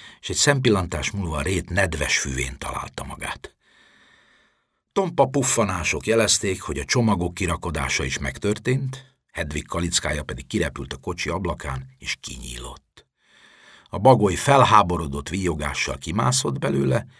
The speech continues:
és hátra se nézve elröppent a kastély felé. Az összetört, füstölgő autó csörömpölve faképnél hagyta a két fiút, csak a hátsó lámpája villogott rájuk dühösen. "Ne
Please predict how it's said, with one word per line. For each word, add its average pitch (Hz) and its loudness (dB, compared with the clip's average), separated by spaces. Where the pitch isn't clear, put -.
és - -8
hátra 90 4
se 69 -4
nézve 67 -6
elröppent 65 -6
a - -12
kastély - -12
felé. - -12
Az - -4
összetört, 113 6
füstölgő 76 4
autó 87 -6
csörömpölve 80 2
faképnél 67 -2
hagyta 67 -8
a - -12
két - -8
fiút, 92 -2
csak - -4
a 73 0
hátsó 65 0
lámpája 65 -4
villogott 65 -8
rájuk 64 -8
dühösen. - -4
"Ne 156 -2